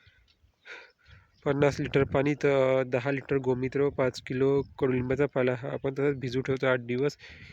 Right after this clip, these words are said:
त्यानंतर त्याचा जो हे निघतो अर्क, तो आपण वापरू शकतो, किंवा मग आपण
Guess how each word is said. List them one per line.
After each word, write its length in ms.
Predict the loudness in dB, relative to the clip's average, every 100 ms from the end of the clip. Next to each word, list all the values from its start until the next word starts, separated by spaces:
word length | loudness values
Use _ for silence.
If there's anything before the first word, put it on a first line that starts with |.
| -10 -2
त्यानंतर 560 | 0 0 -2 -2 -4
त्याचा 400 | -4 -6 0 0 0 -4 -6 -2
जो 420 | 0 0 -6 -8
हे 180 | -4 -4
निघतो 400 | -4 -2 0 0
अर्क, 220 | -2 0 -2 -2 -10 -14 -20 -20 4
तो 40 | 4
आपण 240 | 6 4
वापरू 280 | 4 2 -2
शकतो, 300 | -4 -4 -4 -4
किंवा 180 | 2 2
मग 200 | 4 0
आपण 280 | 2 0